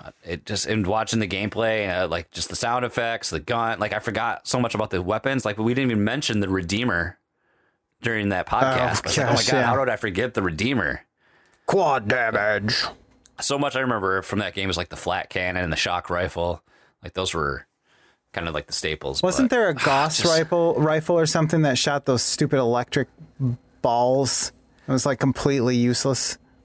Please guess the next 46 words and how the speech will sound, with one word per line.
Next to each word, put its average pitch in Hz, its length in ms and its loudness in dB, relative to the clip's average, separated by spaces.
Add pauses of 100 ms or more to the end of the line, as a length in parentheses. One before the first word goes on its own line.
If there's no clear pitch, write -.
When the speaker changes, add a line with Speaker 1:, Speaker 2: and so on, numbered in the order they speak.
(640)
Speaker 1:
Yeah, 170 320 0
there, 127 200 2
I 127 100 0
can't 175 200 0
remember 156 240 2
what 143 220 0
the, 123 260 0
the 113 140 0
gun 123 220 0
is, 117 160 0
but 113 100 0
yeah, 113 160 2
it 98 180 -2
had, 110 220 -2
like, 95 160 -2
its 98 140 -2
primary 123 480 -2
mode 117 280 2
is, 107 120 -2
like, 101 140 -4
rapid 107 280 -2
fire, 104 320 0
shoots 104 240 -2
these 104 140 0
green 104 240 -2
orbs, 104 320 0
and 98 100 0
then 95 60 0
the 90 80 -2
secondary 92 560 0
was, 87 180 0
like, 85 160 -4
this, - 400 -2 (140)
the, 92 160 -4
the 87 180 -8
stream 101 720 -2 (420)
of - 220 -6
plasma. 123 400 2
Speaker 2:
I 110 80 0
Speaker 1:
It's 101 100 -2
like 120 80 -4
a 92 60 0
plasma 95 400 -2
rifle 87 440 0
of 85 100 -2
stuff, 90 320 -2